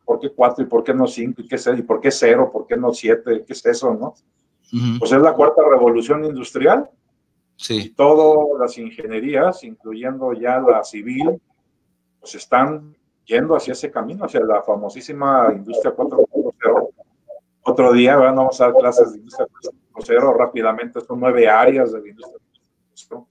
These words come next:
Speaker 1: cero. Y todas las ingenierías al día de hoy, que es lo que hemos estado haciendo en los últimos dos años como asociación, les decimos, "Olvídense de la mecatrónica, ya no somos la Acción Mexicana de Mecatrónica, somos la Acción Mexicana de Industria cuatro punto cero".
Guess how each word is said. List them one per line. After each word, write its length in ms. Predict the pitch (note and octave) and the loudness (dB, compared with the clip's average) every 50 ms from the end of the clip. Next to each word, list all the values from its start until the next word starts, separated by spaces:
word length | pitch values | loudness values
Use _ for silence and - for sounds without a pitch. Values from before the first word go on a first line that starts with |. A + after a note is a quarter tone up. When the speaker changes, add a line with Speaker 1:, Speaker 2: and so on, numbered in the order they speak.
| _ _ | _ _
Speaker 1:
cero. 120 | _ _ _ _ _ _ _ _ _ _ _ _ _ | _ _ _ _ _ _ _ _ _ _ _ _ _
Y 60 | _ _ | _ _
todas 240 | - D#3 E3 F#3+ G3+ | 2 2 4 4 4
las 180 | F#3+ D#3+ - | 2 0 0
ingenierías 760 | C#3+ B2+ - C#3 B2+ B2+ B2 C3+ D#3 F#3+ G3 F#3 - - - C3+ | -2 -4 -4 -4 -4 -2 -2 -2 -2 -2 -2 -4 -6 -8 -8 -8
al 160 | A#2+ A2+ A2 | -8 -6 -4
día 180 | B2+ C#3+ D#3 | -2 0 2
de 120 | D#3+ D3+ C#3 | 2 2 2
hoy, 140 | D#3 E3 D#3 | 0 -2 -2
que 120 | - D#3 | -2 -4
es 60 | D3+ | -2
lo 220 | D3 D3+ D3+ C#3+ - | -2 -4 -6 -4 -4
que 100 | - - | -6 -6
hemos 260 | - C3+ D3+ C#3+ - | -6 -6 -8 -12 -12
estado 220 | _ C#3 C#3 C#3 | _ -6 -4 -4
haciendo 240 | C3+ - C#3 C#3 C#3 | -6 -6 -10 -10 -8
en 60 | C3 | -6
los 120 | A#2 - C3+ | -8 -8 -8
últimos 360 | C3 _ C#3 B2 A#2 A#2 A#2 | -12 _ -18 -14 -12 -12 -10
dos 220 | C3 B2 - - | -12 -12 -8 -6
años 300 | B2 A2+ A2 A#2 A#2+ A#2 | -6 -6 -6 -10 -16 -16
como 240 | _ A2 G#2 G2+ G2 | _ -16 -14 -12 -12
asociación, 760 | G2 - - F#2+ - - F#2+ F#2+ - - A2+ G#2 G2 - - - _ _ _ _ _ _ _ _ _ _ _ _ _ - | -12 -12 -14 -16 -16 -16 -18 -18 -12 -8 -6 -6 -4 -6 -8 -14 _ _ _ _ _ _ _ _ _ _ _ _ _ 0
les 140 | A2+ A#2 A#2 | 2 4 4
decimos, 420 | A#2 A#2 C#3 C#3+ D3+ D#3 C#3+ C3+ - - _ _ | 4 4 4 4 4 4 2 2 -2 -8 _ _
"Olvídense 560 | B2+ A#2+ B2 C#3+ D#3+ F3+ F#3 F3 - E3 D3 | 2 4 4 6 6 4 4 2 2 2 2
de 100 | C3 B2 | 4 2
la 120 | A#2+ A#2 | 2 0
mecatrónica, 680 | A2+ A2 G#2+ A2+ A#2 - B2 C3 C#3 C3+ B2+ - _ _ _ - | -4 -6 -6 -6 -6 -6 -6 -6 -8 -8 -10 -12 _ _ _ -4
ya 120 | C3 B2+ | -2 -2
no 200 | C3 C#3 C#3+ C#3 | -2 -2 -4 -6
somos 340 | - - C#3+ C#3+ C#3 C#3 C3 | -6 -4 -4 -2 -2 -2 -2
la 100 | B2 A#2 | -2 -2
Acción 260 | A2+ - C3+ C3 C3+ | -2 -4 -6 -6 -6
Mexicana 400 | C3 A#2 A2+ - B2+ B2+ C3 C3 | -8 -10 -10 -8 -6 -4 -4 -4
de 60 | A#2 | -6
Mecatrónica, 600 | G#2+ F#2+ - F#2+ - - A2+ A#2+ A#2+ A2 - G#2 | -8 -10 -10 -10 -8 -8 -8 -8 -8 -8 -10 -10
somos 300 | - B2+ B2+ C3+ C#3 C3+ | -10 -6 -4 -2 0 0
la 60 | B2 | 0
Acción 240 | A2+ - - C3 C3+ | 0 -2 -4 -6 -6
Mexicana 460 | C3+ C3 - A2+ - - A#2+ B2 C3+ C3 | -6 -6 -10 -6 -4 -2 0 0 0 0
de 80 | A#2 | 0
Industria 320 | G#2 G#2+ A2+ - - - - | -2 -4 -8 -14 -16 -10 -6
cuatro 240 | A#2+ A#2+ - A#2+ - | -6 -6 -6 -8 -12
punto 240 | - A#2+ A#2+ A#2 A2 | -12 -12 -12 -10 -6
cero". 300 | - A#2 G#2+ F#2 - | -4 -2 -4 -4 -6